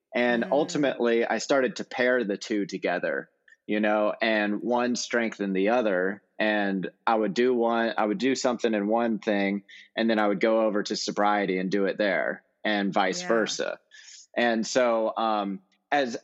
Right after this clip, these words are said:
Speaker 1: as time went on, I just began to get more and more comfortable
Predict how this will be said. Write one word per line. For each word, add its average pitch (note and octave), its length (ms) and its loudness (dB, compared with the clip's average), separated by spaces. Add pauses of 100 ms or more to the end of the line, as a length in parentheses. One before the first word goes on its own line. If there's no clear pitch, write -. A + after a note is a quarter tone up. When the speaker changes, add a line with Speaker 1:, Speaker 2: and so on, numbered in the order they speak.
Speaker 1:
as C3+ 240 -2
time D#3 380 -2
went C3+ 280 -4
on, A#2+ 480 -2 (160)
I C3+ 360 0
just C3+ 320 -6
began B2 460 -2
to D#3+ 160 -4
get D#3+ 280 -2
more A2 260 0
and D3+ 120 -2
more B2+ 220 -2
comfortable A2+ 760 -4